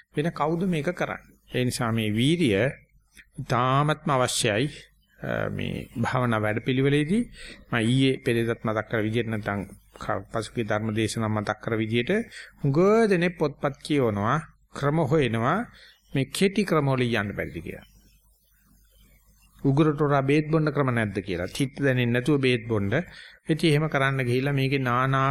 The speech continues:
කෙටි ක්‍රම හොයන්න ගිහිල්ලා කෙටි ක්‍රම වලින් පිස්සු වැටෙනවා. ඉක්මනට පිස්සු හදා ගන්න පුළුවන් ක්‍රම තියෙනවා. වීර්ය හරහා යනකොට එහෙම මොනවාක්වත් ඇති වෙන්නේ නැහැ. ටිකෙන්, ටිකෙන්, ටිකෙන් ඒ දෘෂ්ටියේ,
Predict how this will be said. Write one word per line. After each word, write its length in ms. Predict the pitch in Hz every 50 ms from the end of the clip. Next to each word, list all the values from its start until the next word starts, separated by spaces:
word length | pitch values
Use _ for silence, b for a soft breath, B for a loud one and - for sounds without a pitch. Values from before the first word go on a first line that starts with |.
| 135 - -
කෙටි 280 | - - 139 131 170 160
ක්‍රම 180 | 180 165 147 135
හොයන්න 300 | - - 123 117 113 113
ගිහිල්ලා 300 | 113 107 120 127 151 156 151
කෙටි 340 | - - - 135 - - 156 156
ක්‍රම 220 | - 139 135 131
වලින් 240 | 139 135 143 165 165 151
පිස්සු 280 | 156 147 143 - -
වැටෙනවා. 400 | 131 82 78 73 73 - - - _ _ _ _ _ _ _ _ _ _ _ _ _ _ _ _ _ _ _ _ _ B B B _
ඉක්මනට 420 | - 135 135 - - 165 165 170 180 175
පිස්සු 240 | 185 170 - - 160
හදා 200 | 139 127 127 120
ගන්න 200 | 120 120 120 117
පුළුවන් 240 | 123 113 113 113 113
ක්‍රම 180 | - 110 104 120
තියෙනවා. 360 | - - 87 71 67 - - - _ _ B B B B B B B
වීර්ය 360 | - 156 190 233 247 254 240
හරහා 280 | 185 151 143 139 120 113
යනකොට 320 | 113 110 117 123 160 170 -
එහෙම 220 | 143 123 139 147
මොනවාක්වත් 500 | 139 131 131 151 170 - - 151 120 -
ඇති 200 | 131 113 - -
වෙන්නේ 180 | 110 107 107 113
නැහැ. 140 | 127 139 131
ටිකෙන්, 280 | - 127 - 131 117 113
ටිකෙන්, 280 | 110 110 113 113 107
ටිකෙන් 300 | 104 110 101 123 139 196 233 - - B B B B B B B -
ඒ 140 | 143 135
දෘෂ්ටියේ, 680 | 120 117 123 131 127 - - - - 131 113 107 107